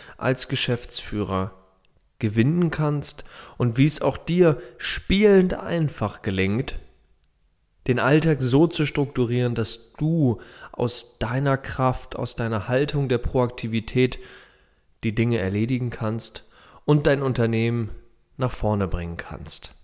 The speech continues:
Denn das Thema ist aus aktuellem Anlass heute hier in unserer Folge präsent.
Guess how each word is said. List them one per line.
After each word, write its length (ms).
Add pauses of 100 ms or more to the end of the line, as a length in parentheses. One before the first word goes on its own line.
(1500)
Denn 320 (320)
das 240
Thema 300
ist 180
aus 220
aktuellem 640
Anlass 680
heute 260
hier 520 (120)
in 140
unserer 400
Folge 640 (480)
präsent. 600